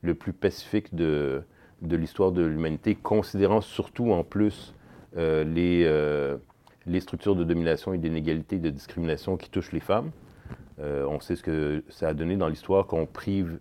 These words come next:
des, euh, des groupes sociaux, par exemple, du droit de vote, ou du droit de représentation, du droit de propriété, ou du droit de garder son nom, ou qu'on tue ses membres en, en fonction de leur identité. Généralement, ça mène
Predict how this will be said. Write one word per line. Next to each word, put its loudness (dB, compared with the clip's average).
des, -4
euh, -2
des -4
groupes -6
sociaux, -6
par 0
exemple, 0
du -6
droit 0
de -10
vote, 0
ou -12
du -8
droit 0
de 0
représentation, -2
du -4
droit 0
de -8
propriété, -2
ou 2
du -4
droit 0
de -6
garder 2
son -4
nom, -2
ou -2
qu'on -2
tue -2
ses 0
membres 0
en, -2
en -4
fonction -6
de -4
leur -2
identité. -6
Généralement, 0
ça -4
mène -2